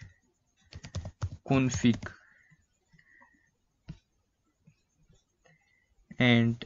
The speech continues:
at this class level we will use annotation, that is at the rate configuration. So Spring will understand and will create the bean for this class also,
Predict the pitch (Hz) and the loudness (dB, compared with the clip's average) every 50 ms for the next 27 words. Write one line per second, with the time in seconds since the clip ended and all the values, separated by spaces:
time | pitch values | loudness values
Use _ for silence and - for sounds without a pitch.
0 | - - 120 123 127 123 131 139 143 - - 143 143 139 135 143 - 143 143 147 | 0 4 4 4 4 4 2 2 2 4 8 10 10 10 8 6 4 6 6 6
1 | 147 196 233 - _ _ _ - 131 135 131 135 131 127 123 139 160 196 190 - | 6 4 0 -2 _ _ _ 2 2 4 6 6 6 6 6 6 4 4 2 -2
2 | - - - - 120 123 123 123 117 139 139 - 190 180 143 131 131 123 - - | -12 -8 -2 2 4 4 4 4 4 4 4 4 4 4 4 4 4 4 4 2
3 | 160 175 - - 127 123 120 120 123 131 139 135 - - 131 127 123 117 - 143 | 0 2 2 4 4 6 6 4 4 2 2 0 0 0 2 2 2 2 2 2
4 | 139 147 151 156 147 - 208 233 - - - - - - _ - - - - - | 4 4 4 4 4 2 0 0 -2 -4 -10 -10 -10 -14 _ -10 -10 -8 -8 -10
5 | _ _ - - - - - 131 123 123 - - - 135 143 147 143 139 135 131 | _ _ -20 -16 -6 -2 0 0 0 -2 -4 -2 0 2 4 4 4 4 6 6
6 | 127 127 127 131 135 - - 170 196 190 180 - - 127 131 123 123 120 120 123 | 6 6 4 2 2 2 4 4 4 4 2 2 2 4 4 4 4 2 2 2
7 | 123 120 127 127 143 156 - - 120 127 120 120 123 123 127 127 120 131 135 170 | 2 4 4 4 4 2 0 2 2 4 4 6 6 4 4 4 2 2 2 2
8 | 180 160 135 123 123 120 - - - 117 117 - 135 131 123 120 - 233 247 233 | 0 0 0 2 0 0 2 4 4 6 6 6 6 4 4 4 0 -2 -2 -2